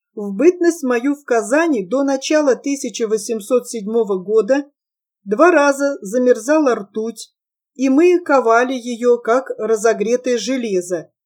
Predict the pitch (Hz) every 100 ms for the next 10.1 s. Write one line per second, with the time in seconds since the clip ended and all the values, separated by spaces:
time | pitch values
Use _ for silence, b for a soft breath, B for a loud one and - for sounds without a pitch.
0 | _ _ _ _ - 226 269 277 269 240
1 | 262 - 220 196 214 214 254 285 226 208
2 | 240 240 196 190 220 214 226 254 - 277
3 | 254 196 190 202 220 - 254 254 254 202
4 | 151 _ _ _ _ _ _ _ _ _
5 | _ _ _ 214 269 370 370 294 247 202
6 | 247 254 208 226 214 320 339 - 262 226
7 | 220 214 240 - 277 294 _ _ _ _
8 | 254 285 311 339 320 359 330 285 294 262
9 | 330 359 - 214 214 269 262 220 214 202
10 | 262